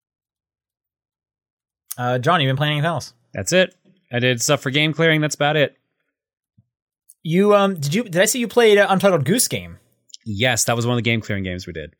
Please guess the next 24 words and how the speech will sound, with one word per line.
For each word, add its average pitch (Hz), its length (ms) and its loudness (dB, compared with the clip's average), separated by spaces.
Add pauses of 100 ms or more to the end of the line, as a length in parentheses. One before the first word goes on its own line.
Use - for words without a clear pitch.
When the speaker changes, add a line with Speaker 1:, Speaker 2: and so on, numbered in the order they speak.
(640)
Speaker 1:
Do 123 100 -4
you, 147 140 0
do 147 80 -12
you 139 100 -2
wanna 151 140 2
talk 151 240 -2
about 147 280 2
that 139 220 2
at 185 100 2
all? 240 300 0 (680)
Speaker 2:
I 143 80 -2
mean, 196 600 2 (500)
it's - 480 -8
unti-, 175 360 0
it's 160 180 -2
a, 143 40 -4 (180)
it's, - 520 0
it's 175 180 0
the 277 80 0
meme 277 300 4
game 277 180 4
of 247 100 2
the 233 80 0
year 214 360 2